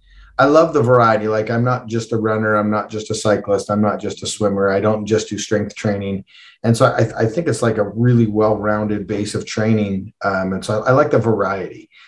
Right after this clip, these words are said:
Um, I like doing all those different things. I love the community of it. Um, I love the people. Um, it, it's just a lot of fun to get out and then push yourself and compete. Um,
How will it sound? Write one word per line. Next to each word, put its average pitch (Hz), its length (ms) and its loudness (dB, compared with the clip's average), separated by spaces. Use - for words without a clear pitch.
Um, 104 160 -2
I 107 60 0
like 117 200 4
doing 120 220 6
all 110 260 0
those 110 220 2
different 107 300 -4
things. 107 320 -2
I 101 60 -2
love 104 200 0
the 107 80 0
community 107 680 2
of 101 200 2
it. 107 180 0
Um, 107 200 -4
I 104 60 0
love 107 180 2
the - 80 -6
people. 107 600 0
Um, 95 480 -6
it, 113 140 -2
it's 113 120 0
just 117 200 -4
a 113 40 0
lot 110 180 2
of 104 100 -4
fun 117 180 0
to 110 60 4
get 107 140 2
out 113 180 2
and 113 100 4
then 110 320 0
push 123 240 0
yourself 113 360 -2
and 110 140 -2
compete. 113 400 -4
Um, 92 460 -8